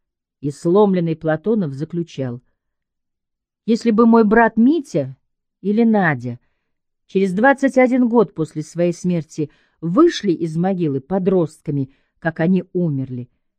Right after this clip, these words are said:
и посмотрели бы на меня, что со мной сталось? Я стал уродом, изувеченным и внешне,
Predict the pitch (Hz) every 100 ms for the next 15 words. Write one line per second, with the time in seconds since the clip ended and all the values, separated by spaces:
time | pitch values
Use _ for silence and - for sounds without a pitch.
0 | _ _ 147 135 - 160 165 226 294 233
1 | 165 151 147 139 131 120 - _ _ _
2 | _ _ _ _ _ _ _ _ _ _
3 | _ - 131 - 131 120 120 - - 117
4 | 110 - - _ _ _ _ _ _ _
5 | _ _ _ _ _ _ _ _ _ _
6 | _ 190 185 - 143 123 120 135 120 123
7 | - _ _ _ _ _ _ _ _ _
8 | 135 123 127 202 220 175 165 160 _ _
9 | _ _ _ _ _ - 127 135 202 208
10 | - 113